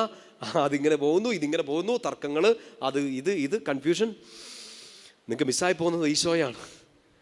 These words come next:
ഓരോ ദിവസവും പുതുതായ ഈശോയുടെ സ്നേഹം, നിർത്താത്ത ഈശോയുടെ സ്നേഹം, അവസാനം വരെയുള്ള ഈശോയുടെ സ്നേഹം. ഒരു ബലിയർപ്പണം നിങ്ങൾക്ക് മുടങ്ങിപ്പോയാൽ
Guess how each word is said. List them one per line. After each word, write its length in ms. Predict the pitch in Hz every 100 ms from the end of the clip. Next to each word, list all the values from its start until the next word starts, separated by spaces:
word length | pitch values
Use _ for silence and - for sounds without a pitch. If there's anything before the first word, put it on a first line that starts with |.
| _ _ 123
ഓരോ 220 | 139 147
ദിവസവും 300 | 147 143 143
പുതുതായ 580 | 147 151 151 156 175 175 - -
ഈശോയുടെ 300 | 123 135 120
സ്നേഹം, 280 | - 127 131 - - _ _ _ -
നിർത്താത്ത 460 | 139 151 214 196 175
ഈശോയുടെ 280 | 147 156
സ്നേഹം, 240 | 143 127 117 - -
അവസാനം 680 | 131 151 170 175 180 190 185
വരെയുള്ള 260 | 165 151 143
ഈശോയുടെ 240 | 127 131
സ്നേഹം. 300 | 120 120 117 - - 123
ഒരു 160 | 139
ബലിയർപ്പണം 720 | 143 131 156 156 - 165 160 143
നിങ്ങൾക്ക് 240 | 135 139
മുടങ്ങിപ്പോയാൽ 720 | 131 123 139 160 143 143 151